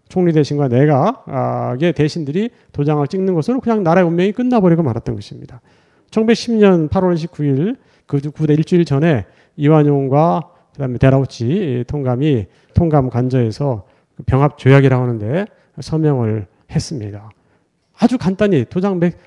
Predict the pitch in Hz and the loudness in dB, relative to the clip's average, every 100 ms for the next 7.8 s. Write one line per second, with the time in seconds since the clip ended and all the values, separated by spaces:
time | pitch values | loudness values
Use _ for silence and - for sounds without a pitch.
0 | - 165 190 185 165 175 165 - 165 175 | -4 2 6 6 4 0 -2 -4 -2 -2
1 | 160 233 214 175 160 139 120 120 - 127 | 0 0 2 4 4 2 0 -2 -4 -6
2 | 127 196 262 _ - 220 208 208 208 208 | -4 -4 -6 _ 2 4 4 4 4 2
3 | 160 139 156 226 _ _ _ _ 156 151 | 4 4 2 0 _ _ _ _ -6 -4
4 | 160 160 - 170 - 160 165 156 147 160 | -2 0 2 2 0 -4 0 2 4 2
5 | 151 170 170 180 151 160 151 160 196 110 | 4 4 4 2 4 2 2 4 2 2
6 | - _ 175 190 214 160 233 247 - - | -6 _ -2 4 6 6 6 4 -2 -6
7 | 190 170 123 101 95 107 - 101 | -4 -4 -4 -6 -10 -18 -20 -20